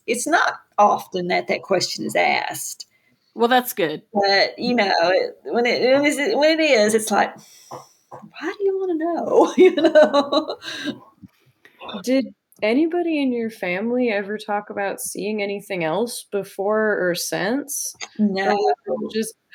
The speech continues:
Speaker 3: I mean, I suppose that's enough for a whole lifetime, really.
Speaker 1: And it was, and I do believe that if they had, they wouldn't talk about it because of the ridicule they went through back then.
Speaker 3: Yeah.
Speaker 1: Um, even today, you know, the three kids are still alive.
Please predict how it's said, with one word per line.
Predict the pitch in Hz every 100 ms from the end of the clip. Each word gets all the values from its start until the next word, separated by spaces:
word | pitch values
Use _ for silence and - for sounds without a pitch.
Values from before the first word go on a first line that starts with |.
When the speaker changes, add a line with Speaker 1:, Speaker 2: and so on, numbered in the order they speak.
| -
Speaker 3:
I | 226
mean, | 247
I | 240
suppose | 247 277 277
that's | 226 220 220
enough | 196 196
for | - 196
a |
whole | 175 180
lifetime, | 160 156 151 - 123 131
really. | 156 151 139 135 139 - _
Speaker 1:
And | 247 240 -
it | 262 233
was, | 233 208 196 190 196 214
and | 208
I | 220 208
do | 220 226
believe | 208 202 185 190 185
that | 196 170 160 151 147 - _
if | 175 180 -
they | 165
had, | 160 165 151 -
they | 151
wouldn't | 165 165
talk | - - -
about | 151 147 165
it | - 214
because | 180 185 175 180 175
of | 151
the | 180
ridicule | 190 165 - 175 175 175
they | 170 170
went | 160 - -
through | 165 165 170
back | 170 -
then. | 196 208 180 170
Speaker 3:
Yeah. | 170 165 - _ - - -
Speaker 1:
Um, | 208 214
even | 214 226 185
today, | 220 220 233 240 190 185
you | 190 208
know, | 185 175
the | 170
three | 202 202 208
kids | 208 190 180 190
are | 202
still | 214 - -
alive. | - - - - - 190 208